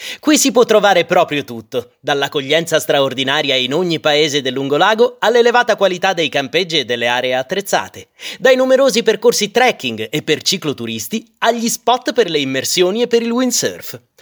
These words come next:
Per non parlare dei siti di interesse culturale e storico, della cucina, del vino, dei parchi di divertimento.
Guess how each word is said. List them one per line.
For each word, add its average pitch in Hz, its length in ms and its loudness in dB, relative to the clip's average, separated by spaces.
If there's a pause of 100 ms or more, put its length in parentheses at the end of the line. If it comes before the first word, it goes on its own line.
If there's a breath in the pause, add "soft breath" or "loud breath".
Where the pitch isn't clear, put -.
(200 loud breath)
Per 269 160 2
non 240 140 4
parlare 170 420 0
dei 123 160 -6
siti 165 260 -4
di 123 100 -8
interesse 127 440 -4
culturale 120 480 -4
e 101 60 -6
storico, 165 680 0
della 214 300 4
cucina, 196 640 -4
del 156 160 -2
vino, 147 480 -6
dei 185 220 -2
parchi 240 340 -2
di 208 100 -4
divertimento. 196 920 -4